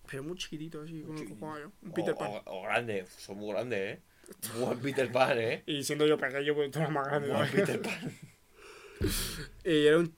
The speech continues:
Speaker 1: Peter Pan y yo jugaba con él en la playa. Y me acuerdo una vez que se me cayó al agua en la playa y la marea se lo empezó a llevar.
Speaker 2: Ay, no.
Speaker 1: Porque yo no sabía, o sea, yo era muy chiquitillo, entonces no llegaba pa correr, pa coger Peter Pan. <laughs> Entonces se empezó, se lo empezó a llevar la marea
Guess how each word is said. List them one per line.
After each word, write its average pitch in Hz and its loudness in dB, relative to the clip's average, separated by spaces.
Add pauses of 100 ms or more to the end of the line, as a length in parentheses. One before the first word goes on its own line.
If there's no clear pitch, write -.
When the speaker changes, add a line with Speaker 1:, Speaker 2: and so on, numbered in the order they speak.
(120)
Speaker 1:
Peter 160 2
Pan 147 2
y 139 -2
yo 147 4
jugaba 170 4
con 160 0
él 165 2
en 170 2
la 160 2
playa. 143 2 (1000)
Y 160 4
me 151 4
acuerdo 165 2
una 185 2
vez 190 2
que 143 -4
se 143 -2
me 147 0
cayó 147 6
al 185 10
agua 185 10
en 175 8
la 175 10
playa 190 6 (480)
y 170 2
la 156 8
marea 185 4
se 196 4
lo 170 10
empezó 160 4
a 165 8
llevar. 156 6 (180)
Speaker 2:
Ay, 143 -14
no. 147 -14
Speaker 1:
Porque 156 2
yo 160 4
no 175 2
sabía, 180 2
o 165 -4
sea, 143 4
yo 143 4
era 160 10
muy 170 0
chiquitillo, 165 0
entonces 156 0
no 160 -2
llegaba 170 6
pa 165 4
correr, 165 4
pa 160 0
coger 156 -2
Peter 156 -2
Pan. 165 0 (140)
<laughs> - -10
Entonces 175 6
se 185 6
empezó, 160 0
se 160 -2
lo 160 4
empezó 151 -2
a 170 4
llevar 185 8
la 175 6
marea 180 4